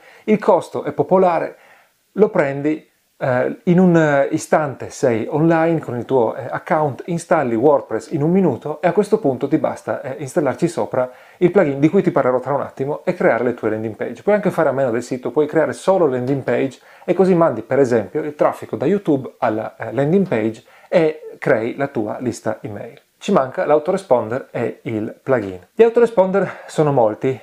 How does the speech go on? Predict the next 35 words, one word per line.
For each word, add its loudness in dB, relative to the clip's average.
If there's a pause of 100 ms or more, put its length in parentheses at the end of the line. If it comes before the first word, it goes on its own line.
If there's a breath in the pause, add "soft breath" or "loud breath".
(120)
eh, -4
e 4
devono 2
fornirti -2 (140)
tante -4
funzionalità. -8 (500 soft breath)
Eh, 0
quando 4
cominci 2
ti -2
bastano 0
le -4
funzionalità -4
base, -4
ti -6
basta -2
inviare 0
qualche -4
broadcast 0
e -4
delle 0
semplici -2
sequenze 0
automatiche -4
di -6
email, -2
per -2
esempio 0
per -4
presentarti -2
come -10
ti -6
ho -4
fatto -8
vedere -2